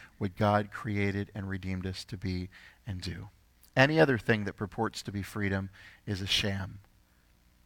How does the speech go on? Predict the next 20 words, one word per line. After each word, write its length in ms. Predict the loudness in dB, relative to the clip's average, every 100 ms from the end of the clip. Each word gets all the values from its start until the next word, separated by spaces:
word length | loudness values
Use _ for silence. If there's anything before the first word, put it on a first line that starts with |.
| _ _ _ -20 -20 -20 -20 _ -2
Number 160 | 0 8
five, 400 | 12 12 12 10
in 100 | 0
progressive 480 | 4 8 8 6
sanctification, 800 | -2 -2 -2 -6 -2 0 2 0
we 120 | 0 2
are 80 |
set 280 | 2 2 0
free 380 | -4 -6 -2 -2
from 220 | -2 -6
the 100 | -6
bondage 760 | 0 4 4 4 0 0 0 -4
of 140 | -6 -6
sin's 540 | -6 -4 -2 -4 -4
dominion, 760 | -4 -2 2 2 2 -2 -4 -10 -18 -18 -18 4
not 320 | 10 10 10
to 220 | 0 0 4
hope 420 | 8 8 8 -4
less 680 | 6 12 12 10 4 -6 -10 -14 -20 _ 4
passivity, 840 | 4 2 0 2 2 2 -2 -8